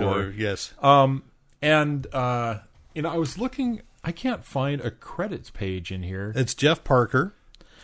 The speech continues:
Speaker 2: Okay.
Speaker 1: Uh, there is, uh, because I
Speaker 2: Is
Speaker 1: I
Speaker 2: it
Speaker 1: just
Speaker 2: halfway through the book?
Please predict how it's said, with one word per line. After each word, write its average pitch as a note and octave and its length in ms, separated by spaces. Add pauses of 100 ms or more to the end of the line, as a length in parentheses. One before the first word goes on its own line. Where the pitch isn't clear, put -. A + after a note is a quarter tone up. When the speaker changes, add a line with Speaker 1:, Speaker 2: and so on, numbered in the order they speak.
Speaker 2:
Okay. A#2 320
Speaker 1:
Uh, B2+ 260
there C#3 200
is, B2+ 360
uh, C3 160
because A#2+ 380
I A#2+ 340
Speaker 2:
Is B2 120
Speaker 1:
I - 20
Speaker 2:
it - 40
Speaker 1:
just B2 160
Speaker 2:
halfway D#3 440
through D#3+ 240
the C3 120
book? G#2 320